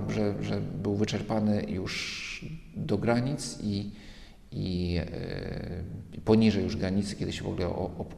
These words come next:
opłacało go ponownie ładować. I nie wiem, jak to jest z akumulatorami, dlaczego tak jest, no ale u człowieka, y, tak jest, no bo,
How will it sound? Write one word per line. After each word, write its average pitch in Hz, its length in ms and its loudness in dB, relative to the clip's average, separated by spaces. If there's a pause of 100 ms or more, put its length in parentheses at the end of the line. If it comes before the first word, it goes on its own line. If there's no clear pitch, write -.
opłacało 92 540 -2
go 90 200 0 (520)
ponownie 90 520 -2 (360)
ładować. 95 680 0 (2000)
I 98 160 0 (340)
nie 98 200 2
wiem, 90 100 2
jak 87 100 -2
to 90 120 -4
jest 92 200 0
z - 60 -4
akumulatorami, 92 680 0
dlaczego 101 340 2
tak 117 200 -2
jest, 139 360 0 (480)
no 104 200 0
ale 110 220 2
u 107 120 -2
człowieka, 92 640 0 (640)
y, - 40 -4 (540)
tak - 260 -6
jest, - 240 -4
no - 60 -4
bo, 104 360 0